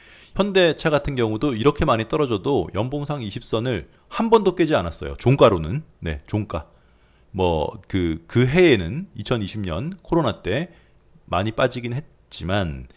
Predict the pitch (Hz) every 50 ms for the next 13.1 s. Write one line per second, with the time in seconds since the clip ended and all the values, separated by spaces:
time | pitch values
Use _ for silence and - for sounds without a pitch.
0 | _ _ - 98 95 107 127 131 143 147 143 143 - 139 117 107 92 90 95 127
1 | 139 107 - - _ _ - _ _ _ _ - _ _ _ _ - 117 127 156
2 | 175 165 160 117 110 147 160 143 92 - 85 98 113 139 160 175 165 127 117 113
3 | - - - 156 143 110 95 95 - 117 117 120 113 90 87 95 95 90 87 110
4 | 143 139 92 80 - - - 117 127 131 123 - 117 107 117 120 131 131 - -
5 | - - 127 123 123 107 - - - 73 73 87 104 101 - _ _ _ _ _
6 | _ _ - _ _ _ _ - - 92 98 107 143 147 143 135 120 - - -
7 | - - 80 69 65 65 65 - - - 95 73 73 73 87 - _ _ _ _
8 | _ _ - - 107 104 98 - 113 113 110 - - - - - - 165 - 196
9 | 175 127 110 - 131 131 104 82 73 - - - - - - - - _ _ 104
10 | 104 101 98 98 95 95 - - - - _ - 135 131 - 139 113 123 147 143
11 | 117 120 143 147 170 165 160 175 160 131 113 - - - 160 143 117 107 113 107
12 | 95 - - 104 107 - 120 101 101 113 127 - 180 185 170 - 117 98 113 170
13 | 190 -